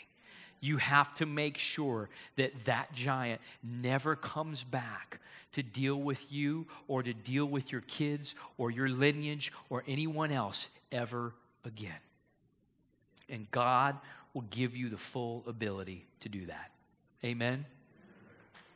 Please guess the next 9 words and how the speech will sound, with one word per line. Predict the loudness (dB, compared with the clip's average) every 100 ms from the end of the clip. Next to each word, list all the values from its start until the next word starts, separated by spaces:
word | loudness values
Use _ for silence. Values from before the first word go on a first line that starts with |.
| -20 -18 -12
Amen. | -8 -6 -6 -2
I'll | -2
close | 2 4 4 2
with | 2
this. | 2 0 -4 -6 -8 -8 -6 -4 -4 -4 -2 -2 -4 -4 -4 -4 -2 -2 -2 -2 -4 -4 -2 -2 -4 -4 -2 -2 -2 -4 -4 -4 -2 -2 -4 -4 -2 -2 -4 -8 -8 -8 -8 -8 -10 -8 -6 -6 0
I'll | 2
close | 6 8 8 6
with | 2
this. | 4 4 2